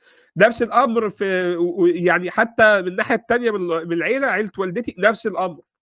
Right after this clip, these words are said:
الغالب فيها كلها اللي لأ، كلهم ب-، بيت كبير وكل الستات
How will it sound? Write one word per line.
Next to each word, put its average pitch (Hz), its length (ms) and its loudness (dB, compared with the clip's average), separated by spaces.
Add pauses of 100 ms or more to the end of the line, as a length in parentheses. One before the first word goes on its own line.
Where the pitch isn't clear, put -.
(540)
الغالب 208 520 4
فيها 262 240 0
كلها 247 420 0
اللي 214 200 -2
لأ، 208 340 2
كلهم 220 580 2
ب-، 180 140 -2
بيت 214 220 -4
كبير 247 340 -2
وكل 240 380 0
الستات 233 600 -4